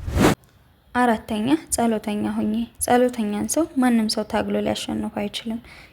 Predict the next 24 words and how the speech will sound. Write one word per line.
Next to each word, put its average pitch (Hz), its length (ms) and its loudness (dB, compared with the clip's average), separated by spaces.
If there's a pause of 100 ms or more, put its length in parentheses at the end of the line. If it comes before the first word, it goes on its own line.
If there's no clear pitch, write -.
(120)
የምትጸልይንም 214 920 2
ሴት 302 240 -2
ፈጣሪ 220 380 0
መንፈስ 208 440 0
ጠንካራ 214 480 -4
ያደርጋታል። 226 680 -6 (440)
ዛሬ 247 280 4
ላይ 240 160 2 (180)
የተሸነፈች 233 760 0
ቢመስልም 220 520 -2 (300)
ነገ 254 260 4
ላይ 220 160 2
ነገሮችን 214 600 -2
በእውነትና 226 600 0
በፍቅር 214 400 -6
ማሸነፍ 214 560 -4
ትችላለች። 220 600 -6 (460)
እግዚአብሔር 233 460 2 (260)
ደካሞችንና 220 840 -2 (120)
ወደ 254 200 0
እሱ 269 160 -4
የሚቀርቡትን 214 760 -4
ሰዎች 220 400 -2
እንደሚያበረታታ 214 920 -2